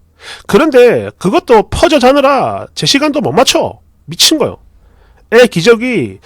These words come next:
그거 안 갈아줘가지고 늘 빵빵했습니다. 그래서 애 공둥이는 늘 발진 상태였고,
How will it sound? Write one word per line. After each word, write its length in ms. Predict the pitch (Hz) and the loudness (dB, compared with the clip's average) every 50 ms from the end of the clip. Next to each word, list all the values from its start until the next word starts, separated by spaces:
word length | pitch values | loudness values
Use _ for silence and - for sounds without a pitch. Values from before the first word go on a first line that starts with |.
| - - - - _ | -20 -20 -20 -18 _
그거 200 | - 180 226 262 | -4 0 0 2
안 220 | 160 135 151 180 | 2 2 0 2
갈아줘가지고 840 | 208 240 247 247 226 247 226 240 220 196 180 165 202 214 185 131 101 | 2 4 2 4 2 2 2 2 2 2 2 2 2 2 2 0 0
늘 220 | 120 170 247 294 | 0 0 0 0
빵빵했습니다. 840 | - - 185 190 - 220 214 226 - - 247 190 131 107 98 98 104 _ | 0 -2 -4 0 2 2 2 2 0 0 -4 -6 -6 -6 -8 -14 -14 _
그래서 340 | - 202 233 247 - 220 170 - 202 | -2 -2 -2 0 0 -2 -2 0 2
애 120 | 226 240 | 0 0
공둥이는 560 | - - 143 160 180 220 233 233 240 226 180 | 0 0 -4 -4 -4 -4 -4 -2 0 0 0
늘 200 | 143 160 202 220 | 2 2 0 0
발진 340 | 214 - 196 240 226 - 277 | 0 0 0 0 0 0 -4
상태였고, 800 | - - 233 226 - 247 196 143 - 202 226 190 127 90 92 | -4 -4 -6 -6 -2 -2 -2 -2 -2 -2 -4 -4 -4 -6 -10